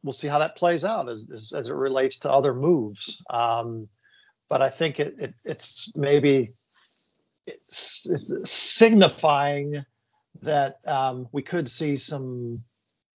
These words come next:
one year, um, all in type moves, um, on the horizon.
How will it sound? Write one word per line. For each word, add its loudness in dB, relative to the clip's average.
one 6
year, 4
um, -6
all 4
in -12
type -10
moves, -12
um, -6
on -4
the -4
horizon. -2